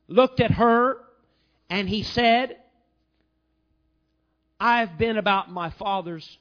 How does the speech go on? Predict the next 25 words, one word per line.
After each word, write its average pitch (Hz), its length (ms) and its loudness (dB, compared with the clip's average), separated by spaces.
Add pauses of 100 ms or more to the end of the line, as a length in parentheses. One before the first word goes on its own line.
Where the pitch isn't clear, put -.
(120)
business. 135 580 -16 (3250)
I 165 100 -2
want 202 260 0
to - 60 -10
talk 233 260 0
to 196 80 -10
you 180 80 -4
this 156 220 -10
morning, 196 440 -2 (400)
preach - 300 -4
to 180 80 -10
you 180 80 -8
just 175 240 -6
for 175 100 -10
a 175 60 -4
while, 160 400 0
and 131 100 -8
I 143 100 -4
promise 196 540 -4
you 180 80 -10
this 175 240 -12
is 156 100 -16
not 180 360 -4
a 170 100 -8
rebuke. 151 680 -12